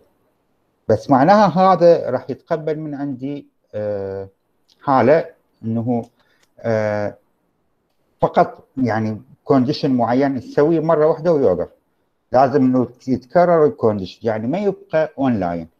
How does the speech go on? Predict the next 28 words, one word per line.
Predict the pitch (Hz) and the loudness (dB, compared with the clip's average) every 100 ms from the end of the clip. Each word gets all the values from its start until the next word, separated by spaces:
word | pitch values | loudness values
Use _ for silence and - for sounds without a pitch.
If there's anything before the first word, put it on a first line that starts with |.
| _ _ - | _ _ 0
هذا | 165 220 180 151 | 4 4 4 2
هنا | 143 135 139 - 110 | 2 0 -2 -4 -6
يعني | 98 101 92 | -6 -6 -6
هذا، | 127 143 113 123 | 0 2 4 2
هذا | 117 127 127 | 0 0 0
النوع | 110 110 95 | 0 -4 -4
من | 101 98 | -6 -8
الموف، | 98 92 110 95 120 | -8 -8 -8 -8 -4
اني | 123 117 120 - | -2 -2 -4 -8
شوفوا | - 117 117 | -12 -6 -2
ربطت | 120 120 185 - _ | 0 2 0 -2 _
نفس | 147 180 - | -6 -6 -4
الستارت، | 165 147 - 104 87 - _ _ _ - | -2 -2 -2 -2 -2 -6 _ _ _ -20
الستارت | - _ 120 143 143 160 - _ 120 | -20 _ 4 4 2 -6 -12 _ 0
هو | 123 | 2
نفس | 120 - - | 2 0 -2
ال-، | 151 127 - 127 | -2 -4 -8 -12
يكون | - 127 107 | -4 -2 -2
stop، | - 101 87 - _ _ _ _ _ _ _ - | -4 -2 -2 -6 _ _ _ _ _ _ _ -4
يعني | 208 120 | 0 0
نفس | - - | -2 -2
السويتش. | 127 - 92 87 _ _ _ _ - | -4 -4 -6 -8 _ _ _ _ -10
فمن | 107 113 113 | -4 -4 2
ما | 123 | 2
طول | 127 254 180 | 2 2 4
هو | 185 180 | 4 4
اكو | 170 175 165 | 4 2 -2
ستارت | - 131 127 147 - - | 0 2 4 2 -2 -16